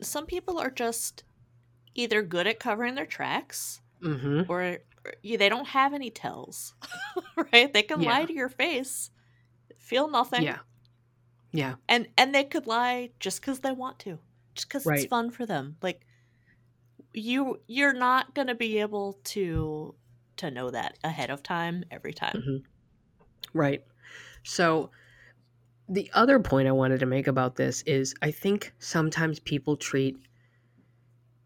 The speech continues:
Speaker 2: um, background checks or extensive Google, Googling. I think they treat that as a replacement for doing the internal work to,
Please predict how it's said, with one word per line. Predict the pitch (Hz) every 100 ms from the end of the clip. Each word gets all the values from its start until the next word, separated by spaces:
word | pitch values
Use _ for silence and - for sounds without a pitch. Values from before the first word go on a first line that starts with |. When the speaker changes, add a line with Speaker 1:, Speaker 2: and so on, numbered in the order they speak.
| _ -
Speaker 2:
um, | 143 104 - - - _ -
background | 135 131 - 127 117
checks | 113 - - - - - _ -
or | 147 -
extensive | 160 - - - - - 185 190 175 - 139 123 135
Google, | - 139 131 - - _ _ _
Googling. | - 151 135 127 117 - _ _ _ _ - - - - _ _ -
I | 185
think | 196 226 254 262
they | 233
treat | 208 - 208 208
that | 196 170 -
as | 170 160
a |
replacement | 147 143 - - 165 175 220 - 151 139 - -
for | - - 156 143 139 135 131 - - - _ _ _ _ _ _ _ _ - 156 143
doing | 185 190 214 196
the | 170 156
internal | - - - 160 185 175 139
work | 131 156 127 - - - - _ _ _ _ _ -
to, | - 156 135